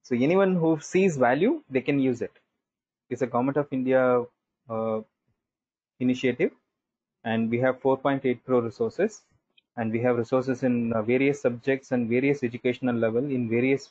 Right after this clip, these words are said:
format. If you find it useful, you can use it. And, uh, if you, like, really love it, then you spread the message. That's the request we are having. We are,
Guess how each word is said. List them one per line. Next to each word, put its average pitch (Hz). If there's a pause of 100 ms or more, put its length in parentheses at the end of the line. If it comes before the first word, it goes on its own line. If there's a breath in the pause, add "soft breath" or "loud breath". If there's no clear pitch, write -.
format. 135 (580)
If 107
you 117
find 143
it 165
useful, 190 (100)
you 123
can 120
use 120
it. 185 (1500)
And, 113
uh, 110 (400)
if 127
you, 117 (240)
like, 110 (720)
really 139
love 120
it, 185
then 135
you 131
spread 120
the 120
message. 101
That's -
the 143
request 120
we 117
are 107
having. 101
We 113
are, 107